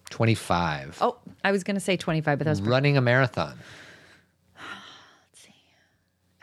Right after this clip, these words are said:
Speaker 2: I, thirty?
Speaker 1: Twenty-eight.
Speaker 2: Okay.
Speaker 1: Bone mass.
Speaker 2: Uh, uh, twenty-five.
Speaker 1: Thirty.
Speaker 2: Hmm, okay.
Speaker 1: Playing chess.
Speaker 2: Ooh, um, twelve.
Speaker 1: Thirty-one.
Speaker 2: Ooh.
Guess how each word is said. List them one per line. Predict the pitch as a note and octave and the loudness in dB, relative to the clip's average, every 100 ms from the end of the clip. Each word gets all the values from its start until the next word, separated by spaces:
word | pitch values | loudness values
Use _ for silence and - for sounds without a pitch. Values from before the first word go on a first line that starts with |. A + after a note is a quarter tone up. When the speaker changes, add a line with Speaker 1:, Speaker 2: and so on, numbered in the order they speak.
| - - - | -20 -20 -18
Speaker 2:
I, | - - _ _ _ | -18 -20 _ _ _
thirty? | - D#3 F3+ C#4+ A4 - - | 0 2 4 4 2 0 -10
Speaker 1:
Twenty-eight. | - G2+ G2 G2+ F2+ - - - - F#3+ | -2 0 0 0 -2 -6 -14 -18 -10 -6
Speaker 2:
Okay. | F3+ F3+ C4+ - | 0 0 -2 0
Speaker 1:
Bone | A#2+ C#3+ C#3 | 2 4 4
mass. | G2+ D#2+ D#2+ - - - - _ _ - | 0 -2 -8 -10 -10 -12 -18 _ _ -2
Speaker 2:
Uh, | E3+ E3 D#3+ D#3+ D#3+ - - | 2 4 4 4 2 -2 -2
uh, | B3 - D#3 | -2 -4 -4
twenty-five. | A3 F#3 E3 C3+ D#2+ - - - | 0 2 2 2 0 -8 -14 0
Speaker 1:
Thirty. | A#2 A#2+ G2 D#2 - _ _ _ | 2 4 2 -4 -16 _ _ _
Speaker 2:
Hmm, | A#3+ A3+ C#3 - | -2 0 -2 -8
okay. | D3+ D#3 G#3 - | -2 0 0 0
Speaker 1:
Playing | B2+ C3 | 0 0
chess. | A#2 D3 D3 - - - - - _ B3+ | 0 0 0 0 -6 -10 -14 -20 _ 0
Speaker 2:
Ooh, | F#4 E3 - - | 0 0 -4 -2
um, | F3+ E3+ E3+ E3 E3 E3+ E3 D#3 _ - | 0 2 2 2 2 0 -2 -6 _ -8
twelve. | - B3 E3 A2+ - - - - | -2 2 2 0 -6 -20 -20 -2
Speaker 1:
Thirty-one. | C#3+ D3 C3+ A2+ B2+ A#2+ E2+ C#2+ - | 2 4 4 4 4 4 2 -2 0
Speaker 2:
Ooh. | F4+ C#4 B2 | 2 2 -2